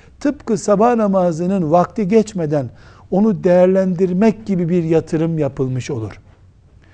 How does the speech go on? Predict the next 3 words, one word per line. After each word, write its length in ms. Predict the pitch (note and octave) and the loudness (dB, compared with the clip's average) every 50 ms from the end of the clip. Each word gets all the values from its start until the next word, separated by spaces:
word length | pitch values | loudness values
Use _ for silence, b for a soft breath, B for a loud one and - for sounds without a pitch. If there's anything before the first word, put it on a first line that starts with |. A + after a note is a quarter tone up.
| b b b b b b b b | b b b b b b b b
Madem 420 | - D3 E3+ F#3+ G#3 A3 C4+ B3+ A3+ | 2 2 4 4 4 2 0 -2 -2
ki 260 | - A3 G3+ D#3 C3 b b b b b b b b b | -2 -2 -2 -4 -4 b b b b b b b b b
selam 640 | - - - - G3 G3+ G#3 A3+ A#3+ A#3 F#3+ D3 | -14 -6 0 2 4 4 4 4 2 2 -2 -6